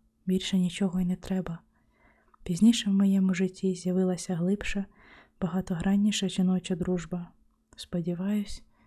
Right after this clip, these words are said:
у житті Селії також. Тому ні, я її не розшукувала. Але не можу тобі передати, яку радість і гордість я відчула того вечора,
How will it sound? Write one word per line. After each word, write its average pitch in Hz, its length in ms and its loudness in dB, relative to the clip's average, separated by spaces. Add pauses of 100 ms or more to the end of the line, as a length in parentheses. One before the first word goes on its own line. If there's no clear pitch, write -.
(140)
у 196 100 -2
житті 180 300 -6
Селії 180 420 -4
також. 175 600 -8 (840)
Тому 202 260 8
ні, 175 320 4 (680)
я 202 160 2
її 208 200 6
не 185 120 4
розшукувала. 180 840 -4 (1300)
Але 190 200 6
не 185 120 4
можу 220 280 2
тобі 202 200 0
передати, 190 680 -4 (240)
яку 196 240 0
радість 226 420 0
і 214 80 -2
гордість 190 500 -4
я 196 60 -2
відчула 185 420 0
того 175 260 -4
вечора, 208 460 -4